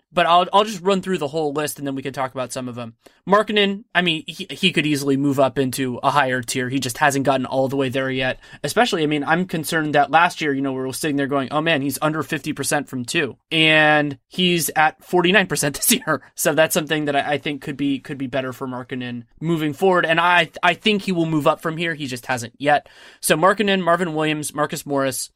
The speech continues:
Kuzma, Jaren Jackson Junior, Jay Crowder, whose spot in this tier is getting a little bit tenuous. I,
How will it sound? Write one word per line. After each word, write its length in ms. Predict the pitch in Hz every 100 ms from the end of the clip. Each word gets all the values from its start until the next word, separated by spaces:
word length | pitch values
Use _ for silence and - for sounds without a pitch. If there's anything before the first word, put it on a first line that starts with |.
| -
Kuzma, 600 | 196 196 165 180 170 160 _ 143
Jaren 320 | 160 185 180
Jackson 400 | 170 165 - 143
Junior, 420 | 123 160 170 180 _ _ _ -
Jay 240 | 139 190
Crowder, 400 | 202 196 185 214
whose 220 | 185 180 -
spot 300 | - 160 165
in 120 | 151
this 180 | 156 -
tier 240 | 175 170
is 120 | 151
getting 280 | 147 143 156
a 40 |
little 140 | 147 151
bit 140 | 151
tenuous. 400 | 160 156 156 151
I, 140 | 139